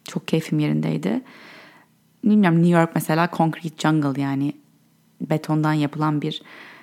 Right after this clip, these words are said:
e, orman gibi aslında. O yüzden çok fazla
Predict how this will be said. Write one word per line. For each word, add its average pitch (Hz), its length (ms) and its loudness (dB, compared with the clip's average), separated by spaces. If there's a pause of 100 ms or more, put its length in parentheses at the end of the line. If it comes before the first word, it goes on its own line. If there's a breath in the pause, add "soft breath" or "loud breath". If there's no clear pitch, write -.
(240 loud breath)
e, 80 60 -6 (1300)
orman 156 500 2 (140)
gibi 147 260 -2
aslında. 165 680 -2 (260)
O 175 40 2
yüzden 170 320 2 (200)
çok 175 180 -2
fazla 165 420 0